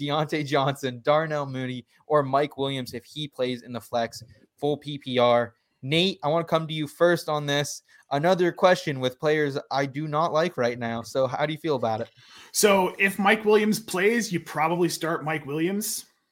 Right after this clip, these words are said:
Speaker 1: Yes.
Speaker 2: But if Mike Williams does not play, which I have a sneaky feeling he might not,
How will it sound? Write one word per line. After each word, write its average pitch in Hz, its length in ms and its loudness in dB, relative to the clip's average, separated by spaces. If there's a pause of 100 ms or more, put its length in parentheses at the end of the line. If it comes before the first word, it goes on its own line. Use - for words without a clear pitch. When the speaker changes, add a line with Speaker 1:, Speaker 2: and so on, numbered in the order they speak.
(440)
Speaker 1:
Yes. - 340 -4
Speaker 2:
But 208 440 6 (320)
if 175 200 -2
Mike 180 240 0
Williams 196 300 2
does 160 280 -4
not 170 280 -2
play, 120 380 -6
which 120 180 -12
I 123 260 -10
have 147 180 -8
a 143 40 -8
sneaky 160 400 -8
feeling 143 320 -6
he 151 120 -8
might 139 320 -6
not, 123 460 -6